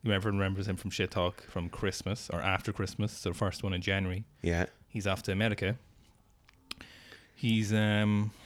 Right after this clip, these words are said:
Speaker 1: making a life for himself.
Speaker 2: Yeah.
Speaker 1: He's getting married.
Speaker 2: Going
Speaker 1: Um,
Speaker 2: out off over the pond.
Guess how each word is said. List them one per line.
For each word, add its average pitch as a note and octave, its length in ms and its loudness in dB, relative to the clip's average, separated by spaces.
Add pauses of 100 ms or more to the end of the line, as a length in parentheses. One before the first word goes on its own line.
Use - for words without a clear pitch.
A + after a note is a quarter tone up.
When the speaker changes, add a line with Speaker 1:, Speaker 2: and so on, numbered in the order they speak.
(140)
Speaker 1:
making A2+ 240 6
a G2+ 60 4
life G#2 160 4
for - 20 -6
himself. A#2+ 380 0 (140)
Speaker 2:
Yeah. G2+ 260 4 (140)
Speaker 1:
He's - 100 -14
getting G#2+ 340 0
married. G#2+ 320 4 (1000)
Speaker 2:
Going F#2+ 200 8
Speaker 1:
Um, G2 80 8
Speaker 2:
out G2+ 80 4
off G2 240 6
over G2 200 6
the G2 80 4
pond. G2+ 340 2